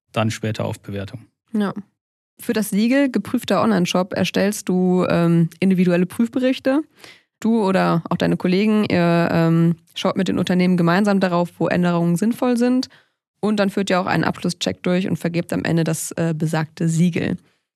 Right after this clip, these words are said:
Speaker 2: Was bedeutet das denn für Kundinnen oder den Käufer, wenn sich Händler mit eurem Siegel ausweisen können?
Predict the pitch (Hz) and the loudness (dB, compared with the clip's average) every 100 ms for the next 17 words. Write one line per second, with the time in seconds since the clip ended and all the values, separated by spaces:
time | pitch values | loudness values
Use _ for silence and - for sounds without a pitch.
0 | _ 196 196 208 226 220 202 185 190 185 | _ -4 -2 0 0 0 -2 -2 -2 -2
1 | - 226 220 208 190 170 170 170 190 208 | 0 2 2 2 0 2 0 2 0 2
2 | 202 214 - - - 170 175 165 185 196 | 0 -2 -8 -20 -6 -4 -2 -2 -2 0
3 | 180 - 170 170 165 165 - 170 - - | 0 0 0 0 0 0 0 -2 -2 -6
4 | - - - 185 | -4 -8 -6 -6